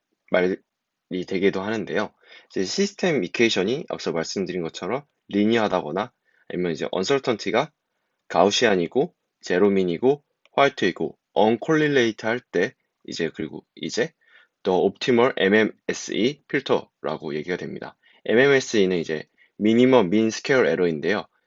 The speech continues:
이제 민 스퀘어 에러를 통해서 에러를 이제 최소화시키는 것이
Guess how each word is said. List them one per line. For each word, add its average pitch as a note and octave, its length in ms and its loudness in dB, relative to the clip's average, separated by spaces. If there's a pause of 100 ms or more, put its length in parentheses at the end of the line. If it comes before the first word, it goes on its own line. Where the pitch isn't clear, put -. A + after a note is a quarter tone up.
이제 G2+ 140 -2
민 G#2+ 240 0
스퀘어 C3 400 0
에러를 D#2+ 520 -4
통해서 C3+ 580 -6
에러를 G2 360 2
이제 - 300 -10 (1300)
최소화시키는 B2+ 720 -4
것이 A#2+ 400 -6